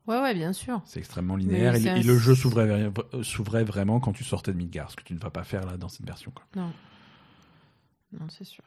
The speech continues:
Speaker 2: Donc,
Speaker 1: Non,
Speaker 2: euh,
Speaker 1: mais voilà, après, il faut forcément qu'il, que le jeu soit très différent de ce qu'il était à l'époque, hein.
Speaker 2: Mhm. Ouais, ouais.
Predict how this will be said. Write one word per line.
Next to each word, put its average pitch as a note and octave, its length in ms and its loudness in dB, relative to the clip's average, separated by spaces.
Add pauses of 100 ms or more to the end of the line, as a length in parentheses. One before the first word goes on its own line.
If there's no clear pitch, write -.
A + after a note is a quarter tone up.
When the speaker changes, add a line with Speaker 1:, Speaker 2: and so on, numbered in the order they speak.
(120)
Speaker 2:
Donc, G#3 120 -4
Speaker 1:
Non, B3 200 0
Speaker 2:
euh, G#3+ 40 0
Speaker 1:
mais F3+ 100 -2
voilà, G3+ 240 0
après, F3 220 -4
il G3 60 -2
faut - 160 -12
forcément E3+ 460 -8
qu'il, E3 480 -12 (100)
que - 140 -18
le F3 80 -8
jeu F#3 240 -6
soit - 400 -12
très - 140 -12
différent E3 380 -6
de F#3 80 -2
ce - 120 -14
qu'il - 120 -14
était D#3+ 200 -12
à - 20 -10
l'époque, F3 340 -12
hein. C3 60 2
Speaker 2:
Mhm. - 640 -6
Ouais, F2 80 0
ouais. - 40 -8